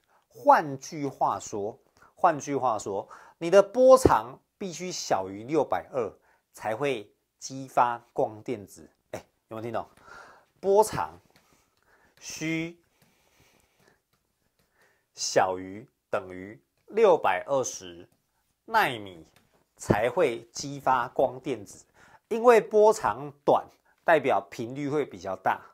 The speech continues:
OK，波长短代表频率大，频率大呢就象征光的能量强哦，所以波长越短那是越棒的，知道吗？所以波长要小于六百二十奈米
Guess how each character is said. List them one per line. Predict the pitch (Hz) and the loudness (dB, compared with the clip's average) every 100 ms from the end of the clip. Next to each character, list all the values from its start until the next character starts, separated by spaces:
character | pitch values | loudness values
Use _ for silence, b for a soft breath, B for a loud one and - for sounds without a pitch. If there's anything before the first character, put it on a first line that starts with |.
| _ - | _ -4
OK， | 117 127 123 B B _ | 0 2 0 B B _
波 | 175 190 | 2 4
长 | 185 120 139 | 4 2 2
短 | 139 95 95 | -2 -2 0
代 | 127 | -2
表 | 101 | -2
频 | - 104 104 | -6 -10 -10
率 | 110 | -6
大， | 107 87 - b b b - | -4 -4 -8 b b b -6
频 | 147 | -4
率 | 185 240 | -2 2
大 | 240 208 | 6 6
呢 | 180 170 165 | 4 -2 -4
就 | - 180 | -4 -2
象 | - 151 | 0 -2
征 | 147 147 | -4 -4
光 | 139 147 156 | -4 -4 -4
的 | 113 | -6
能 | 92 98 | -6 -6
量 | 117 98 | -6 -6
强 | - - - 90 _ | -12 -14 -16 _ _
哦， | 95 92 B B B | -6 -4 B B B
所 | 165 | -2
以 | 151 - b _ | -2 -4 b _
波 | - 214 220 | 2 6 6
长 | 220 120 135 | 6 0 0
越 | 175 | -2
短 | 151 107 85 92 | 0 -2 -4 -8
那 | 120 | -8
是 | 135 | -8
越 | 127 127 | -6 -4
棒 | 120 113 98 | -2 -4 -6
的， | 92 | -10
知 | 123 | -6
道 | 123 | -6
吗？ | 117 117 b b _ | -4 -6 b b _
所 | 180 | 0
以 | |
波 | 165 175 196 202 | 0 2 4 6
长 | 139 | 4
要 | 143 160 | 4 2
小 | 113 95 | 2 0
于 | |
六 | 143 151 | 0 0
百 | 104 - | 0 0
二 | 131 | -4
十 | 110 | -4
奈 | 104 113 | -6 -6
米 | 90 80 | -8 -16